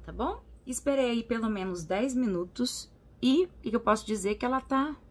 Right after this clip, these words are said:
super viçosa nos dois lados, não vejo diferença de um lado pro outro. Deixa eu abaixar a luz. Não consigo ver diferença de um lado pro outro, tá bem viçosa nos dois lados.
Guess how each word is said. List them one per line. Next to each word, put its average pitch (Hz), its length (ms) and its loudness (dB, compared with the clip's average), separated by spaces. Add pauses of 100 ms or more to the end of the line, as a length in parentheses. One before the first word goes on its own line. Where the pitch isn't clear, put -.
(760)
super 381 440 6
viçosa 247 460 4
nos 226 200 0
dois 226 220 2
lados, 196 320 4
não 240 160 2
vejo 226 200 2
diferença 190 440 -2
de 180 80 -4
um - 20 0
lado 170 260 2
pro - 120 -10
outro. 170 200 -8
Deixa 214 220 2
eu 233 40 0
abaixar 202 340 0
a 156 40 0
luz. 170 680 -4 (2500)
Não 208 140 2
consigo 226 400 0
ver 185 160 2
diferença 165 400 -2
de 165 80 -4
um - 20 -2
lado 151 240 -2
pro 156 180 -6
outro, 196 260 0
tá 190 120 -4
bem 180 440 4
viçosa 180 540 0
nos 165 200 -6
dois 175 220 -2
lados. 151 440 -2